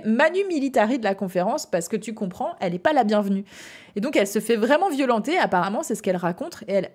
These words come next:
elle a déposé plainte. <laughs> Elle a déposé plainte contre la France Insoumise pour violence. <laughs> Non, mais voilà, quoi. <clears throat> Ce qui m'a été proposé me, ne me permettait, selon moi,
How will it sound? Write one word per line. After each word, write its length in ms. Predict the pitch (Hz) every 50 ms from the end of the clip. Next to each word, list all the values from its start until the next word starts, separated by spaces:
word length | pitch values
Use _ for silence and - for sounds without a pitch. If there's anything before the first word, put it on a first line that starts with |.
| _
elle 100 | 202 190
a 80 | 190 202
déposé 380 | 185 214 208 - 277 233 294
plainte. 380 | - 359 381 381 381 - - - -
<laughs> 580 | 277 349 - - - 480 440 440 - - - -
Elle 100 | 277 254
a 80 | 240
déposé 420 | 220 247 254 - 262 285 247 277 262
plainte 220 | - 294 311 302
contre 320 | - - 330 311 - 330 262
la 120 | 208 214
France 220 | 214 247 247 226
Insoumise 480 | 220 208 208 - 214 226 320 349 339 -
pour 200 | - - 170 175
violence. 640 | 185 196 226 277 330 359 - - - - - - - _ _ -
<laughs> 40 | 294 302 - - _ _ _ _ _ - - - - - - - - - -
Non, 100 | 254 285
mais 140 | 277 247 214
voilà, 240 | 220 262 311 349 381
quoi. 340 | 381 320 285 254 254 - - - _ _ _ _ _ _ _ _ _ _ _ _ _ _ _ _ _ _ _ _ _ _ _ _ _ _ _ _ _ _ _ - - - _ _
<clears throat> 60 | 269 277 254 247 226 202 175 170 - - - - - - - - _
Ce 140 | - - 330
qui 180 | 320 - 370
m'a 140 | 381 349 302
été 160 | 311 311 311
proposé 440 | - - 294 254 277 285 277 311 381 349
me, 180 | 311 240 220
ne 160 | - 220 226
me 120 | 233 254 269
permettait, 540 | - 330 330 311 294 294 294 294 294 277 269
selon 380 | - - - 220 214 214 208
moi, 340 | 214 226 247 277 294 311 -